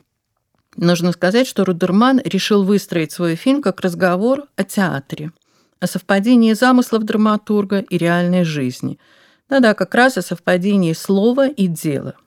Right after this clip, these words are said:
Петрашкевич размышлял о драматургических поворотах нашей реальности с нескрываемым удовольствием. Но в завершении один из народных заседателей в разговоре с Рудерманом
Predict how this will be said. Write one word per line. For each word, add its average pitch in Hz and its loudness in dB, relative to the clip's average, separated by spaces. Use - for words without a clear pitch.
Петрашкевич 214 0
размышлял 208 2
о 175 -6
драматургических 196 -2
поворотах 208 0
нашей 185 -2
реальности 240 0
с - -14
нескрываемым 190 0
удовольствием. 170 -6
Но 208 2
в 226 -2
завершении 247 2
один 233 2
из 294 0
народных 247 2
заседателей 165 -4
в 170 -8
разговоре 175 0
с 269 -8
Рудерманом 196 0